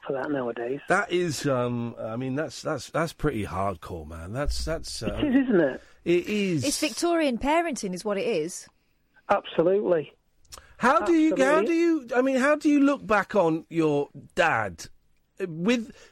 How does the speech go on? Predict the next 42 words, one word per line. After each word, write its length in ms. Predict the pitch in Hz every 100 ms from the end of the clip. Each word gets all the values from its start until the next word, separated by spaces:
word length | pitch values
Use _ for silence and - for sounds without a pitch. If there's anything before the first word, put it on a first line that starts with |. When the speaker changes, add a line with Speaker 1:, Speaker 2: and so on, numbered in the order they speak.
| -
Speaker 2:
in, 180 | 220 220
in 160 | 220
the 60 | 226
context 480 | - 269 262 269 -
of 80 | 214
that 140 | 208
and 100 | 170
everything 400 | 202 220 226 220
else 240 | 214 202 -
that 120 | 139
happened? 360 | 123 110 110 104
Do 40 |
you 60 | 156
think 160 | 175
he 80 | 110
was 120 | 101
fair? 400 | - 180 247 285
Do 120 | 185
you 60 | 180
think 160 | 165 147
he 40 |
was 80 | 131
a 40 | 120
product 240 | 147 123
of 40 | 113
the 80 |
times? 320 | 117 202 262 190
Do 60 |
you 40 | 156
think 180 | 156
he 100 | 123 117
was 120 | 101
a, 120 | 107 -
was, 340 | 120 113 98
was 220 | 113 120 104
a 60 |
thug? 500 | - - 226 277 240
What 140 | 269 233
do 60 |
you 60 | 240
think? 380 | 220 143 - _ _ _ _ _ _ _
Speaker 1:
I 520 | 190 180 180 165 180